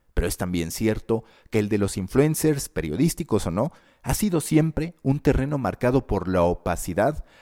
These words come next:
al momento de hacer evidentes las marcas o los intereses que los están respaldando. La muestra más clara, aunque no la única, se da en el ámbito político, donde durante distintos procesos electorales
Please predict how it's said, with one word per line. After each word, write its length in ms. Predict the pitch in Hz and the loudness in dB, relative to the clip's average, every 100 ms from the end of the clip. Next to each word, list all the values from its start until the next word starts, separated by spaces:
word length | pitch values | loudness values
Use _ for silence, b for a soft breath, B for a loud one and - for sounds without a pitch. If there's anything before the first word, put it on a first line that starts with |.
| - | -4
al 140 | 196 | -2
momento 440 | 196 131 151 156 | 0 0 0 0
de 80 | 139 | 2
hacer 200 | 110 127 | 2 2
evidentes 640 | 110 95 87 80 - 65 - | 0 0 -2 -4 -8 -14 -12
las 300 | 82 76 - | -6 -6 -4
marcas 540 | 101 131 - 73 - - | 0 0 -2 -8 -10 -4
o 100 | 90 | -2
los 180 | 82 95 | -2 -2
intereses 640 | 87 90 113 139 147 - b b | -4 0 0 0 -2 -4 b b
que 120 | - 85 | -6 -4
los 160 | 87 | -2
están 280 | 82 - 95 | -4 -2 -2
respaldando. 760 | 82 - 71 67 62 57 - - _ _ _ _ _ _ _ - | -4 -6 -8 -8 -10 -12 -16 -20 _ _ _ _ _ _ _ -4
La 140 | 95 | 0
muestra 320 | 131 175 196 | 4 4 4
más 180 | 156 139 | 2 0
clara, 280 | - 113 160 | 0 0 0
aunque 280 | 147 - 87 | -2 -2 0
no 140 | 113 | 2
la 100 | 117 | 4
única, 460 | 98 113 110 - b b | 2 0 -2 -4 b b
se 180 | - 107 | -6 -2
da 120 | 92 | -2
en 100 | 120 | -2
el 140 | 123 104 | -4 -4
ámbito 440 | 123 127 - 98 | -4 -4 -4 -2
político, 680 | - 76 82 - - - - - _ | -2 -2 -4 -6 -16 -20 -20 -20 _
donde 300 | - 107 110 | 0 4 6
durante 380 | 110 107 107 - | 6 4 2 0
distintos 640 | 104 101 - 196 196 190 | 0 -2 -2 -2 4 4
procesos 540 | - 123 151 156 139 - | 6 4 4 2 0 0
electorales 720 | 101 - 101 127 170 165 - | -4 0 2 4 2 0 -4